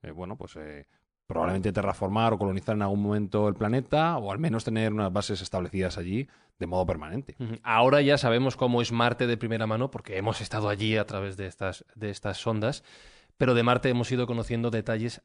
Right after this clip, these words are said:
Speaker 2: a lo largo de la historia que no hemos descubierto por haber acudido allí. Por ejemplo,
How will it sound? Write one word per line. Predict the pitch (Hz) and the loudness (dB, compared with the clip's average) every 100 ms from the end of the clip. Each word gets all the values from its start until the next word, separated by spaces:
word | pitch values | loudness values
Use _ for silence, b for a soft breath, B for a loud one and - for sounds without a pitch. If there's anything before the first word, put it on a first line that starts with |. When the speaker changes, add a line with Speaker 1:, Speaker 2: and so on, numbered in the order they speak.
| - | -4
Speaker 2:
a | 113 | -2
lo | 104 | 0
largo | 107 120 104 | 0 0 0
de | 107 | 0
la | 104 | -2
historia | 98 - 117 107 107 - b b b b b | -2 0 2 4 2 -2 b b b b b
que | - 92 | -10 -8
no | 95 107 131 120 | -2 4 6 6
hemos | 117 117 104 131 | 4 2 -2 -4
descubierto | 110 - 113 135 113 104 | -4 0 2 2 2 0
por | 107 101 | 0 0
haber | 107 | 2
acudido | 101 101 104 | 0 0 0
allí. | 135 | 0
Por | 113 | 0
ejemplo, | 107 - 104 90 | 0 0 0 -4